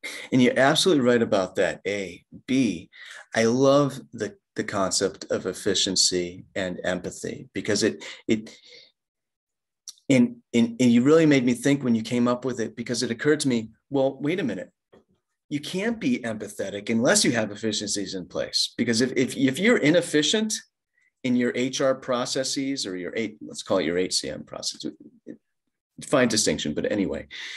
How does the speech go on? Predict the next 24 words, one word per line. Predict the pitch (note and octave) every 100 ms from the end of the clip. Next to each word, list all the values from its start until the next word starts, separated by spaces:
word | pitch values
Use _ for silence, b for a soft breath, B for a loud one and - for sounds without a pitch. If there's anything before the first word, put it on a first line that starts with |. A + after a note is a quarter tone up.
| B
if | C3 D#3
you're | B3+
inefficient | F#3+ G3 - E3 - -
in | D3
those, | C#3+ E3 -
you're | C#3+ G3+
not | A3+ A3
gonna | E3+
have | C3 C#3 C3+
any | C3+ A#2
time | - A2+ A2 F#2+ D2+ G2+
to | G#2
be | G#2+ G2
empathetic | E2+ E2 - F2 F#2 - -
as, | G2+ -
as | G#2+ G#2+
an | A2
H | B2+ C3
R | C#3+ G3+
department | A#3 - A#3 - A3 A3 - B B B
to | - -
argue | C3 D#3 F#3 A3+
for | - -
empathy, | G3 F#3+ F#3 G3 G3